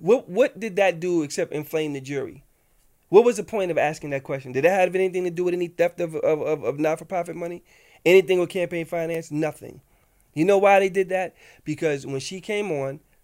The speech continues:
her testimony blew a hole in everything that they were saying. That's why they did that. But my thing was, it was even more, and you know,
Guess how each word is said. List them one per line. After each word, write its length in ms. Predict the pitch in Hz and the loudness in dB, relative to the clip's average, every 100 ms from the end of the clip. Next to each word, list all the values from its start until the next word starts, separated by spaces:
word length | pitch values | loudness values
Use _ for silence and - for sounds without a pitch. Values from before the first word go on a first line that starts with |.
| _ _ _ _ _ | _ _ _ _ _
her 140 | - 170 | -2 -2
testimony 560 | 170 185 - 156 151 139 | 0 -4 -4 -6 -6 -6
blew 260 | 131 151 | -4 -2
a 40 | 147 | -2
hole 300 | 156 160 135 | -2 -2 -2
in 80 | 135 | -4
everything 320 | 143 143 139 | -4 -6 -8
that 120 | 135 | -6
they 80 | 135 | -8
were 100 | 123 | -8
saying. 400 | - 131 110 135 _ _ _ _ _ _ _ _ _ _ _ _ _ | -10 -12 -14 -18 _ _ _ _ _ _ _ _ _ _ _ _ _
That's 380 | 135 120 185 - | 0 8 8 6
why 180 | 156 135 | -2 -6
they 100 | 117 | -6
did 200 | 117 120 | -8 -10
that. 200 | - - _ _ - | -10 -14 _ _ 2
But 160 | 160 | 4
my 180 | 151 185 | 8 6
thing 280 | 185 175 151 | 6 0 -2
was, 340 | 139 127 123 - | -2 -4 -6 -4
it 80 | |
was 200 | 143 143 | -4 -4
even 280 | 151 147 139 | -8 -6 -6
more, 260 | 131 143 160 | -6 -2 -2
and 140 | 160 156 | 0 0
you 60 | 196 | 4
know, 360 | 190 151 139 | 6 4 0